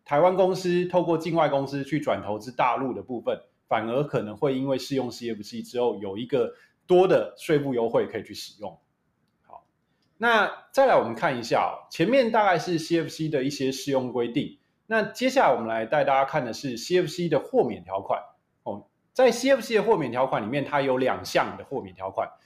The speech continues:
只要其中一项达到的话，就可以豁免适用C F C。但是实际上要达到这样的豁免条款并不容易哦。第一个豁免条款是，这个境外公司在设立登记地，当地是有实体营运的。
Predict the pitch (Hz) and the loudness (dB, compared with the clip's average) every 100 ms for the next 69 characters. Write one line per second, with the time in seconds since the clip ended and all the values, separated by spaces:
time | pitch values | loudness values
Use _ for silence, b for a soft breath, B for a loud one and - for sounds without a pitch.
0 | b - 160 285 - 190 220 190 196 156 | b 2 2 2 0 2 2 2 0 2
1 | 131 165 135 131 151 - 156 131 113 160 | 2 4 4 4 2 2 -2 -4 -2 -2
2 | 107 87 - 117 104 104 98 92 - 92 | -2 -6 -6 -4 -4 -8 -10 -12 -18 -20
3 | _ _ _ 180 185 170 151 147 190 202 | _ _ _ 2 2 0 0 0 0 0
4 | 165 170 160 131 175 160 180 151 135 156 | 2 2 4 4 4 4 4 0 0 -2
5 | 131 107 113 123 98 131 117 127 95 101 | -2 -2 0 0 0 -4 -4 -4 -4 -6
6 | 120 92 _ _ _ _ _ _ 277 277 | -8 -8 _ _ _ _ _ _ 2 4
7 | 226 226 185 127 131 143 117 - 151 127 | 4 4 2 2 2 2 2 -2 -4 -4
8 | - - 220 175 185 170 151 147 147 147 | -6 0 2 2 2 2 2 -2 -2 0
9 | 151 143 165 147 143 135 135 143 139 - | 2 2 0 0 0 0 -2 -2 -4 -4
10 | 120 - 147 151 165 127 - 135 95 - | -6 -4 -2 0 0 -4 -2 -4 -4 -10
11 | 110 117 92 110 127 90 | -10 -10 -10 -8 -8 -10